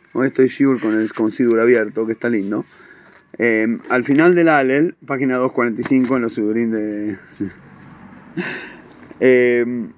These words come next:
dice, "Y aleluja Hashem Elokeinu". ¿Le suena el paréntesis ahí?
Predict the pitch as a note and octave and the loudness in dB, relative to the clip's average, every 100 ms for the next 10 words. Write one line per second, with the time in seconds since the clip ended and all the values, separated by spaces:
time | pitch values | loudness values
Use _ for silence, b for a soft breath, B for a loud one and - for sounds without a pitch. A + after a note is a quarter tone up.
0 | - C#3 E3+ F3 E3 - D3 C#3+ D3 E3 | -4 -2 2 4 4 4 2 4 2 4
1 | G3+ E3 E3+ - F3 E3 C#3+ C3+ D#3+ E3 | 4 4 2 4 4 4 2 2 4 6
2 | F#3+ G#3 A3+ - _ _ _ _ - C3+ | 6 4 0 -10 _ _ _ _ -8 -6
3 | - F#3 G#3 F#3 C3 C3+ E3+ F3+ C#3+ C3+ | 0 2 2 2 0 0 0 0 -2 0
4 | C#3 F#3+ | 2 2